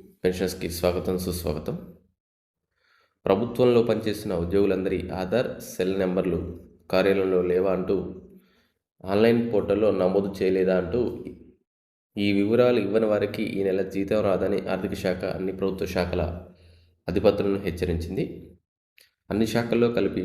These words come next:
శాశ్వత, తాత్కాలిక ఉద్యోగులు మొత్తం పది పాయింట్ ఒకటి నాలుగు లక్షల మంది ఉన్నారు.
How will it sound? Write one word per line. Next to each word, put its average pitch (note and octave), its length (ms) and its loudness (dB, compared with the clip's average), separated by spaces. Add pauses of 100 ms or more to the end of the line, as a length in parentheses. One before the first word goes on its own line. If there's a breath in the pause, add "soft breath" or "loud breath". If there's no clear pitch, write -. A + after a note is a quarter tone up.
శాశ్వత, F#2+ 540 -2 (480)
తాత్కాలిక G2 540 0
ఉద్యోగులు F#2 380 2
మొత్తం F2 240 -2 (800)
పది G2 220 2
పాయింట్ G#2+ 360 4 (180)
ఒకటి G#2 280 -2
నాలుగు F#2 420 2
లక్షల G#2 380 -2
మంది F#2 280 0
ఉన్నారు. E2+ 400 -2